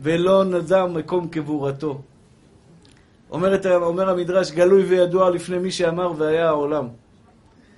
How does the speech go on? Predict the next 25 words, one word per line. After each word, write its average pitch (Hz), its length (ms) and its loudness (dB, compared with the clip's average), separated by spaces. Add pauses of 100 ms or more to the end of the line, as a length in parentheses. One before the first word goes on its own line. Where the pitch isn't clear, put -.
(180)
שמשה 156 440 -2
רבנו 185 420 2
עליו 180 240 2
השלום, 175 440 -2
אם 165 80 -4
היו 170 160 2
יודעים 180 300 0
איפה 185 200 -6
הוא 175 120 0
קבור, 185 500 -2 (800)
כשהיו 175 360 2
יוצאים 202 400 0
לגלות, 190 720 2 (200)
והייתה 156 280 0
גזרה 185 380 0
על 190 100 2
ישראל, 185 540 -2
היו 185 200 0
באים 185 280 2
על 190 100 0
קברו, 185 680 -4 (800)
מתפללים, 196 720 2 (120)
"משה 175 280 -2
רבנו, 214 440 2
קום, 240 520 4